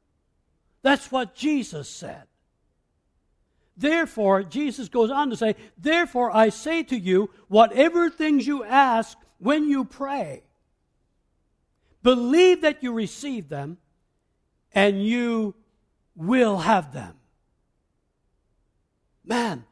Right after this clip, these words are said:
that's powerful. Now, you need to know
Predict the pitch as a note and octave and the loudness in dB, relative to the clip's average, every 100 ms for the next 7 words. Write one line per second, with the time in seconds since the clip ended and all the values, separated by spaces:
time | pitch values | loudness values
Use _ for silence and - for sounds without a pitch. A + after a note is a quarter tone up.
0 | _ - A#3 B3 - - - F#3 G3 F3 | _ -6 -6 -6 -12 -20 -6 0 0 -2
1 | D3 - - _ _ _ _ _ _ _ | -14 -20 -20 _ _ _ _ _ _ _
2 | _ _ _ _ _ _ _ _ _ _ | _ _ _ _ _ _ _ _ _ _
3 | _ _ G#3+ B3 A#3+ - _ _ _ _ | _ _ -2 0 0 -8 _ _ _ _
4 | _ _ _ _ _ _ _ _ _ _ | _ _ _ _ _ _ _ _ _ _
5 | _ _ _ _ _ _ _ _ _ _ | _ _ _ _ _ _ _ _ _ _
6 | D#3 A#3 D4+ D#4+ _ _ - G3+ G#3 _ | -6 0 0 0 _ _ -6 -6 -8 _
7 | F#3 F#3+ G3 F#3+ | -4 0 2 0